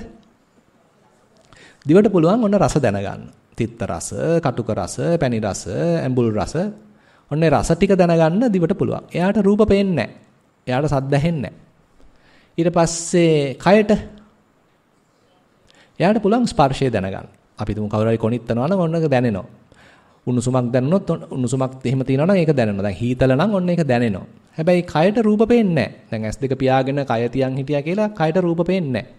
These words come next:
සද්ද ඇහෙන්නෙත් නැහැ. ගඳ සුවඳ දැනෙන්නෙත් නැහැ. දැන් එතකොට අපිට තේරෙනවා දැන් මේ ඉන්ද්‍රයන් පහක් තියෙනවා. ඇහැ, කන, නාසය, දිව, කය කියලා. එතකොට මේ පහට ඒ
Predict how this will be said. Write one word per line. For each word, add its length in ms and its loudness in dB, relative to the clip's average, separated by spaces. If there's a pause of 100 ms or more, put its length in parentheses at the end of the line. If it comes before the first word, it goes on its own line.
(500)
සද්ද 280 -2
ඇහෙන්නෙත් 440 0
නැහැ. 300 -8
ගඳ 200 -2
සුවඳ 240 -2
දැනෙන්නෙත් 420 -2
නැහැ. 180 -8 (1400)
දැන් 140 4
එතකොට 220 4
අපිට 280 4 (180)
තේරෙනවා 420 4
දැන් 140 4
මේ 580 2
ඉන්ද්‍රයන් 640 4
පහක් 260 2 (100)
තියෙනවා. 420 -10
ඇහැ, 420 -4 (200)
කන, 280 -6 (320)
නාසය, 500 -6 (320)
දිව, 280 -2 (240)
කය 260 2
කියලා. 360 -14 (680)
එතකොට 280 0
මේ 280 2
පහට 440 0 (420)
ඒ 140 4